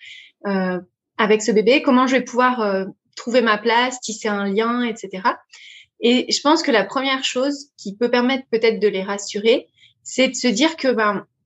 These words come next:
on est quand même, euh, enfin, aujourd'hui, on a des, des, des éléments qui nous permettent de dire qu'un bébé, c'est pas juste, euh, un tube digestif. Un bébé, c'est vraiment plein d'autres choses.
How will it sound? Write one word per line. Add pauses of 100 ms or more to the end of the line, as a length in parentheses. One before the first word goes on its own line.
(200)
on
est
quand
même,
euh,
enfin,
aujourd'hui,
on
a
des,
des, (200)
des
éléments
qui
nous
permettent
de
dire
qu'un
bébé,
c'est
pas
juste,
euh, (140)
un
tube
digestif. (460)
Un
bébé,
c'est
vraiment
plein
d'autres
choses.